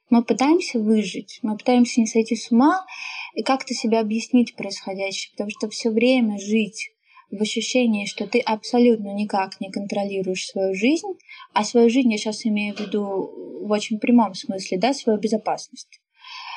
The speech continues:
Свою безопасность, э, свое здоровье, с-, свою продолжительность жизни. Люди же очень все еще животные, звери. Они не могут никак смириться, что они не могут себя защитить.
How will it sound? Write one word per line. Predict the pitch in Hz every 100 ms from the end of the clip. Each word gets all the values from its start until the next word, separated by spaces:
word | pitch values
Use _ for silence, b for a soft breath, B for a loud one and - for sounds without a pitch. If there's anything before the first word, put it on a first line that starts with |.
| B
Свою | - 214 214
безопасность, | 208 202 202 262 330 - 262 247 - -
э, | - 208 202 202 196 190
свое | - 202 202
здоровье, | 196 190 196 277 277 233 208 208
с-, | - -
свою | - 202 190
продолжительность | 196 196 190 220 262 226 208
жизни. | 208 202 196 202 202 B B B B
Люди | 214 277 254 240 214 -
же | 196 208
очень | 226 226 233 214
все | - - 214
еще | 208 214
животные, | 202 208 208 202 - 190
звери. | 190 196 196 185 175 -
Они | 196 196 220 240 B B B
не | 214
могут | 214 214 262 240 190 190
никак | 190 202 196
смириться, | - 185 185 254 302 - 208 - B B B _
что | - 226
они | 202 214 247
не |
могут | 214 240 220
себя | - 196
защитить. | 202 202 - 185 - 180 -